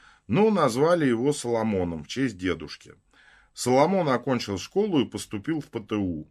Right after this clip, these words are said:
где его научили ремонтировать обувь. Он тоже открыл свое дело, ремонтную мастерскую в доме быта, где чинил не только обувь,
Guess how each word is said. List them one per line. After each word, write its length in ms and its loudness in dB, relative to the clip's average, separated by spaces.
где 360 0
его 220 2
научили 560 -4
ремонтировать 720 -6
обувь. 460 -10
Он 180 6
тоже 280 4
открыл 340 0
свое 280 2
дело, 340 2
ремонтную 480 0
мастерскую 640 -4
в 60 -4
доме 260 2
быта, 360 -2
где 280 -2
чинил 400 -4
не 120 0
только 600 -2
обувь, 520 2